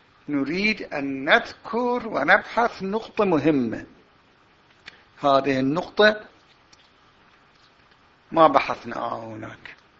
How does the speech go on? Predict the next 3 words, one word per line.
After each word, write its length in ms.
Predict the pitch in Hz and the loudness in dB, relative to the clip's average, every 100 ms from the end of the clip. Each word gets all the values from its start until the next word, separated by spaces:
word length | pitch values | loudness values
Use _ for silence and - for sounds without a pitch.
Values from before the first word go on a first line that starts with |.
| _ _ _ _ _ _ _ _ _ _ _ _ _ _ _ _ - _ _ _ _ _ _ | _ _ _ _ _ _ _ _ _ _ _ _ _ _ _ _ -20 _ _ _ _ _ _
وتلك 420 | 131 - 135 120 | -10 -4 -4 -2
النقطة 520 | 131 131 160 - - 208 | -4 -2 -6 -8 0 0
هي 380 | 170 147 120 | 0 -4 -4